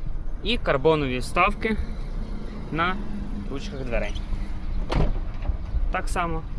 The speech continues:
і ззаді. Такий вид у нас відкривається з заднього ряду на торпеду. Виглядає досить таки стильно та сучасно.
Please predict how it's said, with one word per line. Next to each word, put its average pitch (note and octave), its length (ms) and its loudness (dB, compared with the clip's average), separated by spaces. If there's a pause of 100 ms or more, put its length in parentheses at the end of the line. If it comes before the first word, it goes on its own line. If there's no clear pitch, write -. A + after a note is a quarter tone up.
(120)
і C#3+ 100 0
ззаді. G#2+ 400 2 (2500)
Такий - 300 6 (100)
вид - 200 4
у A#3+ 40 6
нас B3 160 4
відкривається B2+ 440 0 (200)
з B2+ 60 0
заднього B2 440 -4
ряду A#2 240 0
на A#2 200 0
торпеду. G#3+ 540 2 (1600)
Виглядає C3+ 440 0
досить C#3+ 240 -6
таки - 160 -6
стильно F#3+ 480 -4 (100)
та E3 140 0
сучасно. C#3+ 680 -2